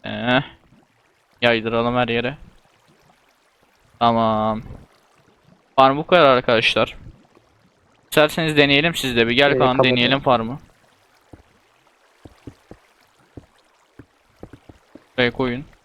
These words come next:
Speaker 1: Bir blok olsun mesafe. Bir, iki, üç, dört. Buraya koyacağız.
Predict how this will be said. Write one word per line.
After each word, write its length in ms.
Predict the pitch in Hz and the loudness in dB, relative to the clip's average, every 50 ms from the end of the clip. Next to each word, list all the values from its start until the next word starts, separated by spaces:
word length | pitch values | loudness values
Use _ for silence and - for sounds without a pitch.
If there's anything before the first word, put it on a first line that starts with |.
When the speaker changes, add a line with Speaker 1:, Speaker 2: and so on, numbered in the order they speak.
| _ - - _ _ _ _ _ _ _ _ _ _ - _ _ _ _ _ _ _ _ - _ - - - _ - | _ -20 -20 _ _ _ _ _ _ _ _ _ _ -20 _ _ _ _ _ _ _ _ -20 _ -20 -20 -20 _ -6
Speaker 1:
Bir 140 | - 143 139 | -4 -2 2
blok 180 | 139 135 135 - | 2 2 2 2
olsun 260 | 135 127 - - 127 | 0 0 -2 -6 -6
mesafe. 560 | 120 117 117 - - 110 110 - - - - - _ - - - _ _ _ _ _ _ - _ _ _ - _ _ _ _ - | -6 -6 -6 -4 -4 -4 -4 -4 -6 -8 -8 -10 _ -20 -20 -20 _ _ _ _ _ _ -20 _ _ _ -20 _ _ _ _ -2
Bir, 480 | 123 131 - - - - - - - _ _ - _ _ _ _ _ - - _ | -2 -2 -2 -4 -12 -12 -14 -14 -18 _ _ -20 _ _ _ _ _ -20 -18 _
iki, 200 | - - - - | -16 -14 -14 -16
üç, 240 | - - - 131 - _ _ _ _ _ _ - - _ _ _ - | -16 -16 -16 -16 -16 _ _ _ _ _ _ -20 -20 _ _ _ -6
dört. 420 | 117 107 - - - - - - _ _ _ _ _ _ _ _ _ _ _ _ _ _ _ _ _ _ _ _ _ _ _ _ _ _ - - - _ _ _ _ _ _ _ _ | -6 -6 -6 -12 -20 -20 -20 -20 _ _ _ _ _ _ _ _ _ _ _ _ _ _ _ _ _ _ _ _ _ _ _ _ _ _ -20 -20 -20 _ _ _ _ _ _ _ _
Buraya 160 | - 131 127 | -2 -2 0
koyacağız. 480 | 127 135 123 120 120 123 120 123 131 | 0 -2 -4 -4 -6 -6 -8 -10 -10